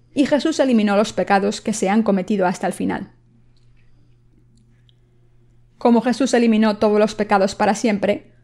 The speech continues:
Juan el Bautista dio testimonio de Jesús como el Cordero de Dios que quita el pecado del mundo. Es imposible contar todos los pecados que Jesús eliminó. Nuestro Señor eliminó todos los pecados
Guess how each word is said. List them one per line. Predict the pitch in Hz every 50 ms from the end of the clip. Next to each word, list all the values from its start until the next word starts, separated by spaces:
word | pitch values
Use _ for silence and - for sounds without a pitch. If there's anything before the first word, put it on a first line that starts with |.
| _ _ _ _
Juan | _ _ - 247 233 214
el | 214 208
Bautista | 208 202 202 202 226 220 - - 226 202
dio | 202 240 226
testimonio | - 220 220 - - 208 196 180 180 196 185
de | 180 220
Jesús | 220 254 233 - - 240 233 240 - - - _ _ _ _ _ _ _ _ _ _
como | - 269 262 254 262 247
el | 233 240 226
Cordero | - 202 196 202 220 226 233
de | 233 226
Dios | 220 202 185 190 202 - -
que | - 202 202
quita | - - 202 202 196
el | 185 180
pecado | - 185 180 180 175 175
del | 170 175 175
mundo. | 175 - - - - - - - _ _ _ _ _ _ _ _ _ _ _ _ _ _ _ _ _ _ _ _ _ _ _ _ _ _ _
Es | - 269 254 -
imposible | 294 254 226 240 226 - 277 269 262 254
contar | 254 214 208 202 208 196 202 - _
todos | - 240 220 220
los | 208 208 202
pecados | - - 190 - 208 202 202 202 -
que | - 196
Jesús | - 196 - - 185 196 -
eliminó. | 82 76 73 - - - - - - _ _ _ _ _ _ _ _ _ _ _ _ _ _ _ _ _ _ _ _ _ _ _ _ _ _ _ _ _ _ _ _ _
Nuestro | - 214 220 233 240 - - 226
Señor | 214 226 214 220 247 269 277 269 - -
eliminó | 214 214 208 202 202 202 196 196 208
todos | - - 226 208 208
los | 202 202 202
pecados | - - 190 - 196 190 190 196 - - -